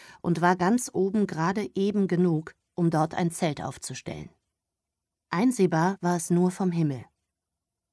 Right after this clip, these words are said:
Die Wiese war mit harten, eingetrockneten Kuhfladen-Frisbees übersät und so steil, dass man von oben beinahe in unseren Schornstein gucken konnte.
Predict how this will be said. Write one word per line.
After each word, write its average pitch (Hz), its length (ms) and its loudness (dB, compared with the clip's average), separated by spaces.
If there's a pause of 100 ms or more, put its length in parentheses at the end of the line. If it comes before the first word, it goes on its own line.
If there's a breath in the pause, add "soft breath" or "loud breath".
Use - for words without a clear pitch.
(1000)
Die 202 140 4
Wiese 247 300 6
war 202 120 8
mit 180 220 4
harten, 190 380 6
eingetrockneten 185 920 2
Kuhfladen-Frisbees 151 1300 0
übersät 156 540 0 (260 loud breath)
und 151 200 -4
so 185 120 4
steil, 175 480 4
dass 175 220 0
man 165 240 2
von 165 220 0
oben 175 320 4
beinahe 156 500 4
in 160 100 -2
unseren 151 340 -2
Schornstein 180 580 0
gucken 135 320 -8
konnte. 139 420 -8